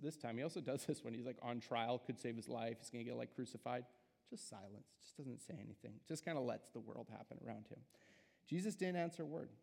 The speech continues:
So his disciples came to him and urged him, "Send her away, for she keeps crying out after us." This is a nice way of saying, "Jesus, get rid of this woman. She's so annoying. She sucks. Like, <laughs> just get rid of her."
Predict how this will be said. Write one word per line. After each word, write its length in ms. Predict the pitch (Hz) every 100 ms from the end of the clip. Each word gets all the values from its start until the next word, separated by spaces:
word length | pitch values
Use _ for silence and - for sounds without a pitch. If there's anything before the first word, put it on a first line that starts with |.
| _ _
So 100 | -
his 100 | 175
disciples 480 | 180 - 214 247 -
came 180 | 160 143
to 60 |
him 80 | 151
and 100 | 147
urged 300 | 156 170 160
him, 160 | - 131 -
"Send 440 | - - 175 233
her 140 | 254
away, 480 | 208 139 180 160 110 - - - _
for 100 | 151
she 160 | - 165
keeps 300 | - 196 -
crying 340 | - 160 147
out 140 | 139 127
after 240 | 139 -
us." 100 | -
This 160 | 196 247
is 120 | 214
a 60 |
nice 280 | 170 143 147
way 120 | 151
of 80 | 135
saying, 320 | - 135 123 131 - _ _ _ _ - -
"Jesus, 320 | 160 202 175
get 200 | - 233 - 131
rid 140 | 202
of 100 | 208
this 380 | 107 - - - _ -
woman. 280 | 135 196
She's 200 | 139 123
so 380 | - - - 254
annoying. 460 | 160 113 135 202 110
She 160 | -
sucks. 580 | 185 - - 240 - -
Like, 140 | 131 -
<laughs> 120 | -
just 200 | 226 - - - -
get 240 | - - - 147
rid 120 | 220
of 100 | 180
her." 180 | 156